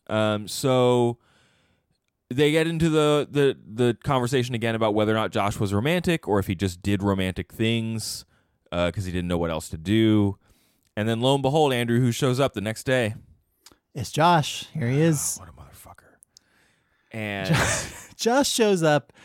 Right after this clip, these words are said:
Speaker 2: and he says, "Please, baby, I'm so sorry. Come with me to my hotel room." And
Speaker 1: Literally, "Come with
Speaker 2: I
Speaker 1: me to my hotel room."
Speaker 2: And I,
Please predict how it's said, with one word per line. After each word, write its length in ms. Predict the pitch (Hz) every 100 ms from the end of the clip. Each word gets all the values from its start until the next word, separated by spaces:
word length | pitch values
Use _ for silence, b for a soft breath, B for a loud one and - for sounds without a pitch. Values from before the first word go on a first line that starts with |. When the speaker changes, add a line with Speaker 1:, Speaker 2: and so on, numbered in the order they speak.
| B B B B B _
Speaker 2:
and 460 | 160 143 139 139 -
he 180 | - 147
says, 680 | 127 143 127 127 113 - - _ _ _ _ _ _ _ _
"Please, 360 | - 151 143 123
baby, 260 | 131 127 120
I'm 100 | 117
so 140 | 135
sorry. 460 | 120 131 117 110 110
Come 320 | - 139 135
with 180 | 120 -
me 400 | 113 110 107 - -
to 260 | 131 117
my 180 | 113 110
hotel 500 | 98 117 - 127 123
room." 520 | 104 98 101 107 110 104 _ _ _ _ _ _ _ _ _ -
And 600 | 110 113 110 110 110 139 _ -
Speaker 1:
Literally, 540 | 131 160 143 113 101
"Come 280 | - 151 196
with 120 | -
Speaker 2:
I 40 | 220
Speaker 1:
me 160 | 135
to 60 | 127
my 160 | 117
hotel 400 | 120 113 123 107
room." 440 | 95 92 92 98 113 - _ _ _ _ 170
Speaker 2:
And 220 | 180 185
I, 400 | 180 247 285 240